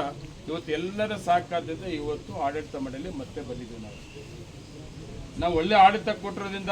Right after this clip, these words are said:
ಜಯಸಿಂಹಣ್ಣನ ಗೆಲ್ಸಿದ್ರಿ, ನಾವು ಒಳ್ಳೆ ಆಡಳಿತ ಕೊಟ್ಟಿರೋದ್ರಿಂದ ಸುಮಾರು ಜನ ಮೆಜಾರಿಟಿ ಡೈರೆಕ್ಟ್ ಗೆದ್ದಿದ್ವಿ, ಒಳ್ಳೆ ಆಡಳಿತ ಕೊಟ್ಟಿದ್ರಿಂದ ನಮ್ಮ ನಾಯಕರುಗಳು ಮತ್ತು ನಿರ್ದೇಶಕರು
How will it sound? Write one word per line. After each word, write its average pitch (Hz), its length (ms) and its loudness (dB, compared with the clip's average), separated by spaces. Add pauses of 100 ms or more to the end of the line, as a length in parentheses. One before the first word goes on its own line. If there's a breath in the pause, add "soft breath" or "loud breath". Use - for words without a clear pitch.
(120)
ಜಯಸಿಂಹಣ್ಣನ 180 720 0
ಗೆಲ್ಸಿದ್ರಿ, 208 580 0 (840)
ನಾವು 185 140 2
ಒಳ್ಳೆ 208 180 4
ಆಡಳಿತ 214 340 6
ಕೊಟ್ಟಿರೋದ್ರಿಂದ 214 600 -2 (140)
ಸುಮಾರು 196 300 0
ಜನ 208 160 -2
ಮೆಜಾರಿಟಿ 190 480 -2
ಡೈರೆಕ್ಟ್ 190 420 2
ಗೆದ್ದಿದ್ವಿ, 226 600 4 (920)
ಒಳ್ಳೆ 208 180 6
ಆಡಳಿತ 226 400 8
ಕೊಟ್ಟಿದ್ರಿಂದ 220 640 0 (580)
ನಮ್ಮ 190 220 4
ನಾಯಕರುಗಳು 240 960 4
ಮತ್ತು 220 300 0
ನಿರ್ದೇಶಕರು 202 920 -2